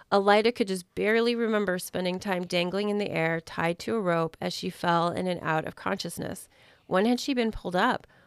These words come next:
What was happening? A voice whispered from the night, "I shall forgive that little mistake. You have been Mareth Domine for very long, and bad habits are to be expected.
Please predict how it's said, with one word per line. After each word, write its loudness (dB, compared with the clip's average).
What 4
was -2
happening? -4
A 6
voice -2
whispered -4
from -6
the -2
night, -2
"I 6
shall 0
forgive -4
that 0
little -2
mistake. -2
You 2
have -2
been 0
Mareth 0
Domine 0
for -14
very 2
long, -2
and -2
bad 4
habits -4
are -4
to -10
be -4
expected. -8